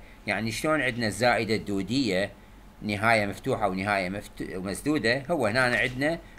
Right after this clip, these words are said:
ما تسمى بالردب البلعومي. The vascular posterior extensions of pharynx، عندنا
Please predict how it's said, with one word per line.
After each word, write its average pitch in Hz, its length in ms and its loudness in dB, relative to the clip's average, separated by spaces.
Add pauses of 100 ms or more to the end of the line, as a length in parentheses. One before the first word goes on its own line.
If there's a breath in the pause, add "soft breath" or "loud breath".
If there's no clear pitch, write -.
ما 113 180 0
تسمى 120 560 -2
بالردب 113 680 0
البلعومي. 95 800 0 (440 loud breath)
The 123 120 4
vascular 165 640 6
posterior 113 800 2
extensions 123 960 -4
of 101 280 -4 (160)
pharynx، 117 540 4 (480 loud breath)
عندنا 101 380 -2